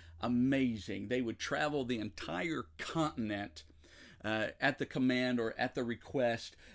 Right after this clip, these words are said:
of the president, travel all the way across the entire continent and back. Amazing things done by people who would step beyond their fear. Whatever your fear is, why don't you face it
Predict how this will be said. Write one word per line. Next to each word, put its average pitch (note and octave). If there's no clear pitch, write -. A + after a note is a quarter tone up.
of A2
the A2+
president, C#3
travel E3+
all D#3+
the E3+
way D#3+
across C#3+
the A#2+
entire E3
continent C#3+
and A#2+
back. G2+
Amazing D#3
things A#2
done C#3+
by A#2+
people D#3+
who C3
would G#2+
step -
beyond A#2+
their A2
fear. G#2
Whatever F3
your E3
fear D#3
is, A#2
why E3
don't F#3+
you C#3+
face -
it -